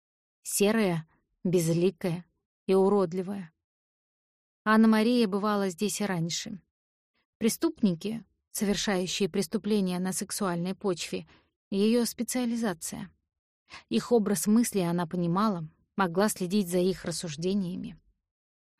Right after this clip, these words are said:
Парковка показалась ей на удивление пустой, хотя было время посещений.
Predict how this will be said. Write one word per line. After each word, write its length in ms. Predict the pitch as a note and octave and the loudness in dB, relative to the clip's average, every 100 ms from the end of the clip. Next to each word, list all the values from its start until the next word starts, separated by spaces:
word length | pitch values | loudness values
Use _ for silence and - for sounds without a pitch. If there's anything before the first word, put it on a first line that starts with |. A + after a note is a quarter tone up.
| _ _ _ | _ _ _
Парковка 520 | A#3 A3+ E4+ - C#4 | 0 2 0 2 2
показалась 560 | A#3+ B3 A#3+ B3+ B3+ A3 | 2 0 2 2 2 2
ей 100 | B3 | 2
на 120 | A#3 | 4
удивление 440 | A#3 A3 A#3 A3+ G#3+ | 2 2 4 4 2
пустой, 400 | A3 - E4+ C4+ | -2 -2 -2 -2
хотя 260 | F#3 G3 | -2 -4
было 220 | F3+ F#3 | -2 -2
время 280 | F3+ G3 F#3 | 0 -2 -2
посещений. 800 | - F#3+ G#3 - F3+ E3+ G#3 F#3+ | -4 -6 -6 -6 -6 -6 -8 -12